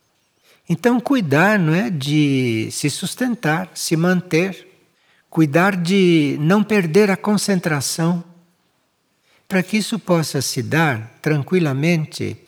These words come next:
sem que a gente dissolva tudo aquilo que foi criado, e que a gente interfira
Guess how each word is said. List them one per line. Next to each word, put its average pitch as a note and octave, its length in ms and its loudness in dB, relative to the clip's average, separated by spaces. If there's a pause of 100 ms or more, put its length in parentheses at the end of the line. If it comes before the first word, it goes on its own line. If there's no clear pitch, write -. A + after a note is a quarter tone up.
(280)
sem F3+ 480 0
que G3 240 -2
a E3+ 120 2
gente E3+ 360 0
dissolva E3 1000 -2 (420)
tudo D#3 240 -2
aquilo D#3 360 -2
que D#3 120 -8
foi C#3 220 -4
criado, F2 680 -8 (680)
e - 20 -10
que - 120 -4
a D#3 60 0
gente F#3 380 -2
interfira F#3 880 -2